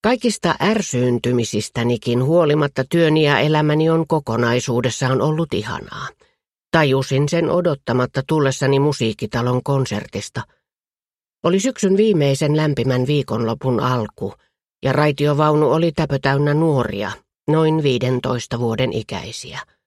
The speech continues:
Ahtauduin kuitenkin sisälle. Nuorten joukossa oli Elias-niminen nuorukainen, joka kertoi heidän olevan menossa juhlimaan kaivopuistoon. Eväät mukanaan, niitä oli jo maisteltukin.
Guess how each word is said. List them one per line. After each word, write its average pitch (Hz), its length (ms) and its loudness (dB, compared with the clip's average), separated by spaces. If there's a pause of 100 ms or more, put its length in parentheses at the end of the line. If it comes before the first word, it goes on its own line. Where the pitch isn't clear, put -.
(460)
Ahtauduin 165 720 2
kuitenkin 196 600 2
sisälle. - 580 -6 (1300)
Nuorten 170 520 2
joukossa 156 520 0
oli 147 240 2
Elias-niminen 127 1000 2
nuorukainen, 120 760 0
joka 120 260 -2
kertoi 135 460 0
heidän 143 360 0
olevan 151 360 -2
menossa 139 420 -2
juhlimaan 139 560 -2
kaivopuistoon. 117 1000 -4 (400)
Eväät 131 440 2 (100)
mukanaan, 139 600 0 (400)
niitä 139 320 2
oli 156 220 2
jo 175 100 2
maisteltukin. 113 1040 -4